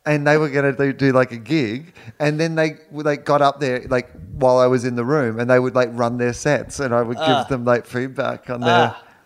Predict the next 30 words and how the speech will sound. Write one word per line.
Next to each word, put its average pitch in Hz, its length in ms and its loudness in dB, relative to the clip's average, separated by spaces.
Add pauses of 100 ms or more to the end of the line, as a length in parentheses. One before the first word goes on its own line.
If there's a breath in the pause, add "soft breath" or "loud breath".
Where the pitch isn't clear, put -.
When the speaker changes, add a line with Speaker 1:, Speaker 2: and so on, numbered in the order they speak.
(160 loud breath)
Speaker 1:
It 135 80 -4
was 117 200 -2
the 117 100 -6
best. 104 180 -10
Speaker 2:
That's 131 240 -2
awesome. 110 440 -2
Speaker 1:
It 143 80 4
was 135 260 -2
the 127 100 -2
best. 113 680 -4
Speaker 2:
Yeah. 151 360 2 (280)
So - 180 0
yeah, 208 320 2
I 131 100 -2
mean, 170 140 -2
I 196 140 4
didn't 170 160 -4
have 170 300 0
that. - 140 -4 (140)
<laughs> 311 240 -10
Speaker 1:
Didn't 165 140 -10
Speaker 2:
There 196 160 4
Speaker 1:
have 185 160 4
Speaker 2:
was - 0 -
Speaker 1:
that? 269 320 2
Speaker 2:
No, 240 140 4
no, 214 40 4
none 214 220 2
of 254 100 4
that. - 1900 0